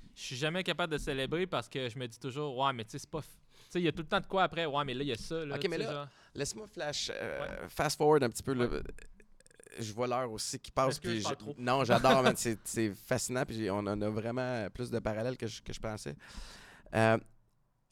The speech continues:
Speaker 2: aujourd'hui,
Speaker 1: Ouais.
Speaker 2: ton brand est établi.
Speaker 1: Ouais.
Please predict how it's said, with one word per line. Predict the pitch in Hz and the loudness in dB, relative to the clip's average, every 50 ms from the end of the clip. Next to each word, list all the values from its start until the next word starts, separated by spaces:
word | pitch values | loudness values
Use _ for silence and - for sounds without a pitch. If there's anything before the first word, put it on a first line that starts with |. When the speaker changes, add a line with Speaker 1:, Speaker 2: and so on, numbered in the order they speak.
| _ _ _ _ _ _ | _ _ _ _ _ _
Speaker 2:
aujourd'hui, | - 143 143 160 143 127 127 143 156 156 - - _ _ - | 4 6 6 6 6 4 4 0 0 -2 -2 -8 _ _ -18
Speaker 1:
Ouais. | 131 131 - _ _ _ _ _ - - _ _ _ - _ | -18 -18 -18 _ _ _ _ _ -20 -20 _ _ _ -2 _
Speaker 2:
ton | - 120 120 113 | 6 6 6 8
brand | 117 160 180 175 | 8 6 8 6
est | 147 123 | 4 2
établi. | 120 107 113 107 104 107 - - - _ _ | 2 0 -2 -2 -2 -4 -8 -14 -16 _ _
Speaker 1:
Ouais. | 120 | -20